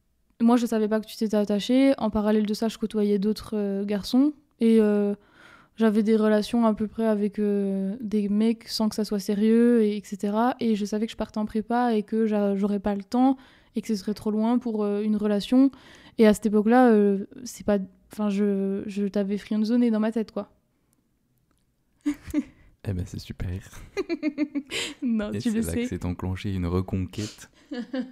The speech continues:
Speaker 2: pour aller chercher son cœur.
Speaker 1: <laughs> T'es bête.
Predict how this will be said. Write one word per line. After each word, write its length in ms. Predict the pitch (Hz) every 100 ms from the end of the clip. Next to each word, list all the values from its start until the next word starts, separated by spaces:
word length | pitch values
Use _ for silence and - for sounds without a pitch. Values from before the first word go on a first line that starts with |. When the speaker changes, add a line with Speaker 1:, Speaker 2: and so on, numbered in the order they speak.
| 262 - 294 - - - - - - - -
Speaker 2:
pour 80 | 92
aller 180 | 90 90
chercher 380 | - - -
son 180 | 95 87
cœur. 300 | 85 - 82 95 - 226 - - -
Speaker 1:
<laughs> 380 | 277 - 285 -
T'es 140 | 247
bête. 340 | 220 208 -